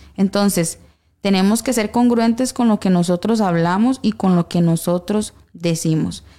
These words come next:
Estamos llamados cada uno de nosotros a esforzarnos por la santidad. La palabra siempre nos dice, "Aborrezcan lo malo,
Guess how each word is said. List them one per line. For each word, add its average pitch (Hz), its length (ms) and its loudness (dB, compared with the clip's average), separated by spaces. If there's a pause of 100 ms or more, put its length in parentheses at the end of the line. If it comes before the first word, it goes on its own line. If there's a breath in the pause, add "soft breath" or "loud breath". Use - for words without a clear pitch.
(340 soft breath)
Estamos 220 480 0
llamados 240 640 2
cada 262 340 0
uno 269 260 2
de 240 80 2
nosotros 220 580 -2
a 208 100 -2
esforzarnos 196 800 -2
por 220 180 -2
la 185 140 0
santidad. 165 680 -2 (420 soft breath)
La 202 180 -4
palabra 190 460 0
siempre 233 480 0
nos 254 140 4
dice, 226 340 0
"Aborrezcan 180 800 0
lo 208 120 4
malo, 208 440 2